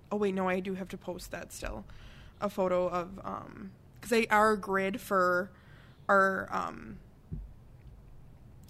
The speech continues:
podcast is always a photo of something and then the title of, like, the next.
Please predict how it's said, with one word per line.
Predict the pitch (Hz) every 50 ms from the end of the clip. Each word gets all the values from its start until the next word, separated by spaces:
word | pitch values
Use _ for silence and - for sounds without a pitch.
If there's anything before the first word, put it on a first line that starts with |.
| - -
podcast | 196 214 233 - - - 220 196 208 - 220
is | 208 -
always | - 190 185 185 190 - -
a | 190
photo | - - - - 214 202 202 202 220 226 240
of | 240 247 -
something | - 247 247 240 - 254 262 262 247 -
and | 214 214 202
then | 196 202
the | 196 190
title | 190 - - - 202 190 190 180 180 180 180
of, | 175 185 190
like, | 196 180 180 -
the | 190 170
next. | 170 165 180 185 - - - - - - - -